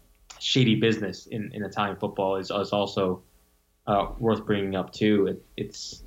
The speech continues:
it's sad, and I think that, you know, if this were to happen in, in America with, with our sports here, it, we, we,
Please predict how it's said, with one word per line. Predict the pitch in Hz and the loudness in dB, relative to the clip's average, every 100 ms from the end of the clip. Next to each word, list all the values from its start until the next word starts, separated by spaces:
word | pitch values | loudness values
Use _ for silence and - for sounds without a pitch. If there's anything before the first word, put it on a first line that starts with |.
| - | -8
it's | 117 - | -8 -8
sad, | - 110 104 123 139 | -2 2 4 4 2
and | 101 | 2
I | |
think | 95 104 98 | 0 -4 -4
that, | 107 98 - | -2 -2 -2
you | 104 | -2
know, | 95 92 - - _ _ _ _ _ _ _ _ _ - - | -2 -2 -6 -16 _ _ _ _ _ _ _ _ _ -20 -14
if | - - 131 | -6 0 4
this | 135 131 | 4 4
were | 131 | 4
to | |
happen | 120 120 120 | 2 0 0
in, | 113 113 113 | 0 -4 -6
in | 113 | -6
America | 98 104 117 120 104 95 | -2 2 2 2 0 -2
with, | 95 95 - | -2 -4 -8
with | 107 - | -8 -2
our | 101 98 | -2 -2
sports | - 104 87 | -4 -4 -2
here, | 117 120 107 98 - - | 2 4 4 0 -8 -14
it, | 107 98 - | -10 -8 -8
we, | 113 107 | -4 -2
we, | 110 113 107 | 2 2 2